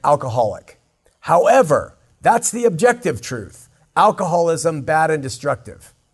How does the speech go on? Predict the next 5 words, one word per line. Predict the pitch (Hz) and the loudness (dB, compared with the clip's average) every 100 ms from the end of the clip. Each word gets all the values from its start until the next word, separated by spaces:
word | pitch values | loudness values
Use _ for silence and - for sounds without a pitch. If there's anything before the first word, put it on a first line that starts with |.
| _ | _
okay? | 143 202 196 _ _ _ _ _ | 0 0 -2 _ _ _ _ _
The | 143 156 | -4 -2
subjective | - 147 240 247 214 175 | -2 0 2 2 -2 -8
truth | - 160 147 | -4 -2 -2
is | 151 165 165 - | -2 -2 -4 -10